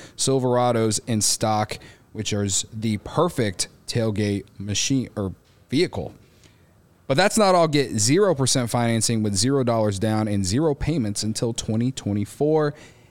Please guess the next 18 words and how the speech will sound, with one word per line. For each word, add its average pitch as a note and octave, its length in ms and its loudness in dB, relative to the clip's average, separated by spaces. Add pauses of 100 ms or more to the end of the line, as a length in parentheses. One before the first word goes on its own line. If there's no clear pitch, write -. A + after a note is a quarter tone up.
(220)
And B2 100 2
all, F#3 460 0 (120)
and C3+ 120 0
I C#3 80 2
know F#3 320 4
everyone F#3 380 2
loves C#3+ 260 2
the D3 80 2
word A#2+ 380 0
free. G#2 560 -2
We D3+ 140 -2
all G2 160 -2
love F2 140 -4
free. G#2+ 300 -4
I B2 220 0
definitely F#2 460 -2
love D2+ 160 -6
free, E2+ 320 -8